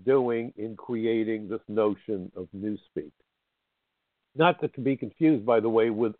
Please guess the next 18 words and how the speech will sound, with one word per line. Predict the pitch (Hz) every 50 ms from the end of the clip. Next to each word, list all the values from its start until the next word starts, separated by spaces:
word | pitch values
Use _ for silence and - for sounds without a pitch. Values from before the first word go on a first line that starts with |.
| _
Old | - 139 156 156 160 143 131 _ _ _ _
Speak, | _ - 90 87 92 95 _ _ _ _ _ _ _ _ _ _ _
which | - 143 139 -
is | 156 143 127
what | 147 147 135
we | 139 180 185 156
all | 147 147 151 131 - _
speak | _ 156 151 139 -
now, | 143 156 185 208 190 - - - _ _ _ -
Old | 120 147 160 151 117 _ _
Speak. | - 95 90 - _ _ _ _ _ _ _ _ _ _ _ _ _ _ -
Newspeak | 135 196 254 269 233 - - _ - 151 143 143 190 _
was | - 139 127 113
designed | 101 113 120 104 87 107 139 139 139 135 135 135 113 -
to | 127 117 110
replace | 110 95 - - 113 - - 107 - _ _ -
Old | 123 123 131 127 123 113 - _ _
Spe-, | _ - 120 120 127 87